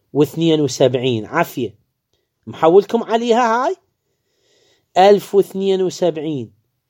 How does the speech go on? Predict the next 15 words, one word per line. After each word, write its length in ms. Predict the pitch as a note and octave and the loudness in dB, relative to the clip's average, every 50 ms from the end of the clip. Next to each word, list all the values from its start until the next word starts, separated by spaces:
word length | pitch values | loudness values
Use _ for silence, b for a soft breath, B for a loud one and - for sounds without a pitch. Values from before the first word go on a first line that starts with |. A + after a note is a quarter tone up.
| _ _ _ _ _ _ _ _ _ | _ _ _ _ _ _ _ _ _
صفحة 540 | - - - G3 G3 F#3+ - - - F3+ | -8 -2 0 2 2 0 -2 -4 -6 -4
ميتين 520 | E3+ E3+ E3 D#3+ D#3+ - G3 G#3 G3+ F3+ E3 | -4 -4 -4 -6 -6 -6 -4 -4 -2 -2 -4
وسبعة 500 | D#3 C3 - - F#3+ G3 G#3 - - G4+ | -6 -6 -4 -2 -4 -2 -4 -4 -2 -2
وتسعين. 480 | E4+ - - C#3+ - - - - _ _ _ _ _ _ _ _ _ _ _ _ _ _ _ _ _ _ _ _ _ _ _ _ _ - | -2 -4 -6 -12 -12 -12 -16 -20 _ _ _ _ _ _ _ _ _ _ _ _ _ _ _ _ _ _ _ _ _ _ _ _ _ -6
هاي 160 | A2 A#2 A2+ | -2 -2 0
بس 280 | A2+ D#3 E3 - - A3 | 2 2 0 0 0 -2
أم 120 | A3 A3 | -2 0
مهند 320 | G#3+ G3+ A3+ A3+ A3+ A3+ | -2 -2 -2 -4 -6 -6
تكتب، 420 | A3 _ - G#3 - _ B3 A#3 A3 | -8 _ -10 -12 -12 _ -14 -12 -12
لا 80 | A#3+ | -12
عاد 120 | - C3 C3 | -10 -8 -8
انتم 200 | A#2+ - B2 A#2+ | -8 -8 -10 -10
ما 120 | C3 D#3 | -10 -8
كنتوا 300 | D3 - G3+ F#3 - G3 | -8 -8 -8 -8 -8 -8
تكتبون. 580 | F#3 G3+ G3 - G#3 F#3 G#3 G3+ G#3 A3 B3+ | -6 -6 -6 -6 -8 -12 -10 -8 -8 -8 -8